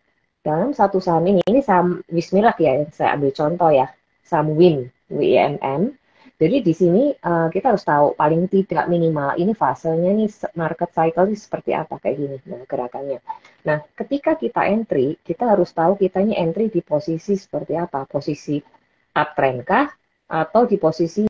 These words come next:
yang sedang downtrend gitu. Nah, eh, keputusan ngambil posisi ini sangat penting ya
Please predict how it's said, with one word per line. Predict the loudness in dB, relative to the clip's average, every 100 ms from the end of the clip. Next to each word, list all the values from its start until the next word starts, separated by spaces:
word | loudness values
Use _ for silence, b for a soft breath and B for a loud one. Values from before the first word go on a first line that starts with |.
| 2
yang | 4 2
sedang | 0 2 4 4
downtrend | 4 2 2 0 -4 -4 -14 _
gitu. | -12 -8 -10 _ b b _ -2
Nah, | -2 -4 _ -20 -20 _ _
eh, | -2 0 0
keputusan | 0 -2 -2 2 2 4
ngambil | 2 2 _ 4 4
posisi | 4 2 0 0 0
ini | 0 -2
sangat | -4 -6 -6
penting | -2 -2 -2 -4
ya | -6